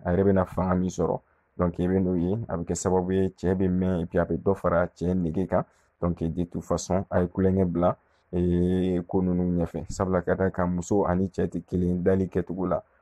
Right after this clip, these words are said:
Muso nege ye fila ye, cɛ nege ye kelen. Kulonkɛ, n'o bɛ maa min ni furumuso ni ɲɔgɔn cɛ, o de bɛ se ka kɛ sababu ye ka jɔyɔrɔba ta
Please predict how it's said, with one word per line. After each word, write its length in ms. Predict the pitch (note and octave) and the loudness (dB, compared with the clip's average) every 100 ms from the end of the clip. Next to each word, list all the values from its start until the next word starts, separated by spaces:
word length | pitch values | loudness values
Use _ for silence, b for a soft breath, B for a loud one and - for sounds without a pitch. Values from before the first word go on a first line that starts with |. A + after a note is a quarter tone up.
| _ | _
Muso 200 | F2+ G#2 | -4 0
nege 220 | G2 F2+ | 2 2
ye 160 | G2 F#2 | 2 2
fila 280 | - E2+ F2 | 0 0 0
ye, 120 | G2 - | -2 -4
cɛ 200 | - F#2+ | 0 2
nege 240 | F#2+ F2+ | 4 2
ye 220 | F#2+ F#2 E2+ | 0 -2 -2
kelen. 320 | - F2 E2+ D2+ _ | -2 -2 -2 -6 _
Kulonkɛ, 500 | - G2+ G#2 G2+ E2+ - b b b | 0 2 4 4 2 -2 b b b
n'o 140 | G#2+ G2+ | 2 4
bɛ 120 | G2+ | 4
maa 220 | F2+ F#2+ | 4 4
min 160 | G2 F#2 | 4 2
ni 140 | F#2 | 0
furumuso 440 | - F#2+ F#2+ F#2 | -2 0 0 2
ni 140 | F#2+ F2+ | 2 2
ɲɔgɔn 260 | F2 F2 | 2 0
cɛ, 240 | E2+ F2+ G#2+ _ | 0 0 -2 _
o 100 | - | -2
de 60 | G2 | 0
bɛ 80 | F#2 | 0
se 160 | - | 0
ka 80 | F2+ | 0
kɛ 160 | E2+ E2+ | 0 -2
sababu 400 | - G2 G2 G2 | 0 0 2 2
ye 140 | G2+ | 0
ka 160 | - F#2 | 2 0
jɔyɔrɔba 800 | E2+ - F#2+ F#2 F2 F2 F#2 A2 - | 0 0 4 4 4 2 2 0 2
ta 180 | F2 | 0